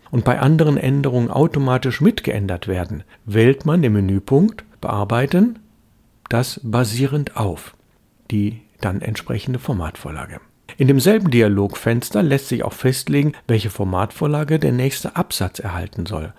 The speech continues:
Aha, meinetwegen der erste Absatz hat keinen Einzug und dann, sobald der vorbei ist, kommt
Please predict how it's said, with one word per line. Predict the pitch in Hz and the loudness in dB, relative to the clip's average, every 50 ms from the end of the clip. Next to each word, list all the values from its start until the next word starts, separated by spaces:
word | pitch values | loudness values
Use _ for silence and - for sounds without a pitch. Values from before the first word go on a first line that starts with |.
| - - | -14 -8
Aha, | - - 98 147 - 95 | -4 -2 0 0 0 -2
meinetwegen | 92 92 90 92 101 107 101 | -4 -6 -6 -4 -4 -4 -4
der | 95 101 - | -4 -4 -2
erste | 113 123 - - - | -4 -4 -4 -4 -6
Absatz | - - - - 104 - - | -6 -6 -6 -6 -6 -6 -6
hat | - 110 - | -8 -8 -8
keinen | - - - 107 107 104 110 123 | -8 -6 -4 -2 -2 -2 -2 -2
Einzug | - 135 175 180 - 220 214 214 - - - | -2 -2 -2 -2 -2 -4 -4 -4 -6 -14 -12
und | _ - 123 113 | _ -4 -2 0
dann, | 117 143 196 214 | 2 2 2 2
sobald | 175 160 127 117 113 107 - | 2 2 0 0 0 0 0
der | 107 | -2
vorbei | 98 - 110 95 98 95 101 120 | -2 -2 -4 -2 -2 0 -2 -2
ist, | 139 - | -2 -4
kommt | - - 117 110 - | -4 -4 -4 -4 -6